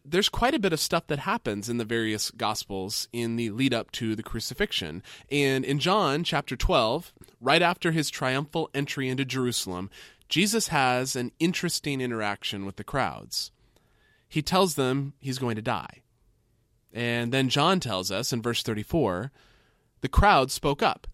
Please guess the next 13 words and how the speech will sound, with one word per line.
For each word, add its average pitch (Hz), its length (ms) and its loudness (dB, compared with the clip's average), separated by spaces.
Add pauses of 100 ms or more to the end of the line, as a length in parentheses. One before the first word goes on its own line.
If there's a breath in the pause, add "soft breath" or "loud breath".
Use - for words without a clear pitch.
(460 soft breath)
"We 220 140 6
have 220 140 8
heard 214 380 4
from 175 140 0
the 165 80 4
law 151 400 8
that 139 160 -4
the 165 80 0
Messiah 175 580 4
will 147 200 0
remain 170 480 2
forever. 151 720 -2
So 165 560 2